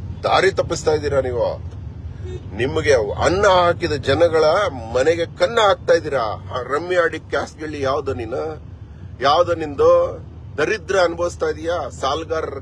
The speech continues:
ಕಾಟ ತಡ್ಕೊಳಕ್ಕಾಗದೆ ಬಚ್ಚಿಟ್ಕೊಂಡು ಓಡಾಡ್ತಾ ಇದೀಯಾ? ಅವತ್ತು ನಿನ್ನ ಸಾಲ, ನಿನ್ನ,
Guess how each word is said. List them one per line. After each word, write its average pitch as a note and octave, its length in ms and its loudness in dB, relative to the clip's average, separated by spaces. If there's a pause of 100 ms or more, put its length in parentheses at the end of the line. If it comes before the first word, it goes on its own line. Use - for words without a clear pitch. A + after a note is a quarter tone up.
ಕಾಟ C3+ 180 -2
ತಡ್ಕೊಳಕ್ಕಾಗದೆ B2+ 800 -8
ಬಚ್ಚಿಟ್ಕೊಂಡು C3+ 580 -10
ಓಡಾಡ್ತಾ B2 320 -6
ಇದೀಯಾ? A2 260 -4 (880)
ಅವತ್ತು F3 320 4
ನಿನ್ನ D#3+ 260 -4
ಸಾಲ, E3 400 4 (1200)
ನಿನ್ನ, D#3 220 -4